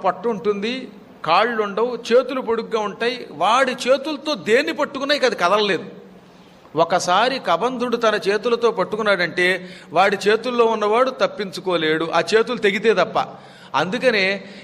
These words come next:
ఎవడి చేతుల్లో అయినా పడి మనం బయటికి రాలేకపోతే, 'ఒరే, కబంధహస్తాల్లో ఇరుక్కున్నాడు రా' అనేవారన్నమాట. అది కారణం,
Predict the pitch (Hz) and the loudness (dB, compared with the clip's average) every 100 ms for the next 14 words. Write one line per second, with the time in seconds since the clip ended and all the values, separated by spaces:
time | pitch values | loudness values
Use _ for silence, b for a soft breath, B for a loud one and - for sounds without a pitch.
0 | 135 151 202 240 240 233 247 233 233 233 | 0 2 4 2 2 0 2 2 4 2
1 | 214 226 226 214 185 180 214 240 196 196 | 2 2 2 -2 2 0 4 4 6 4
2 | 190 185 180 175 180 175 160 190 175 156 | 2 0 0 0 -2 -4 -2 -2 0 2
3 | 190 190 190 190 190 185 180 175 180 175 | 2 4 2 4 2 4 2 2 0 -2
4 | 160 151 143 156 165 143 135 127 123 120 | 2 2 2 0 0 -2 -4 -4 -6 -4
5 | 131 156 147 139 123 | -4 -2 0 0 -2